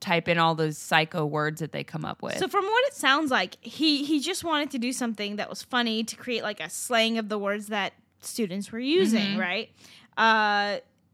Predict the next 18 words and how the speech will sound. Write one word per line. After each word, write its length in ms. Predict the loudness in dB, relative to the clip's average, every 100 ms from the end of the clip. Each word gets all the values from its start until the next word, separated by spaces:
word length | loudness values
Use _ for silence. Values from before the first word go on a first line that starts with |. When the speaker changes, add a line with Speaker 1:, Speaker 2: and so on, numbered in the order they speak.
| _ _
Speaker 2:
and 140 | 2 4
I 80 | 2
think 460 | 2 0 0 -6 _ _ _ _ 0
over 360 | 2 2 0 -2
time, 680 | -6 -4 0 0 -2 -6 -10 -8
it's 340 | -4 -4 -4 -10 _ _ _ _ -8
become 520 | -6 -4 -2 -2 -2 -6
this 520 | -6 -6 -6 -10 -14 -16 _ _ _ -6
resource 580 | -2 -2 -4 -6 -6 -8
for 340 | -6 -6 -6 _ _ _ _ -10
old 260 | -6 -8
farts 420 | -8 -12 -12 -12 -14
like 140 | -14 _ _ _ _ _ _ _
you 180 | -12 -8
and 120 | -4 -2
me, 340 | 0 -2 -4 _ -20 -20 _ -12
ish, 380 | -10 -8 -10 -14 _ _ -4
to, 1000 | 4 6 6 6 4 4 4 4 2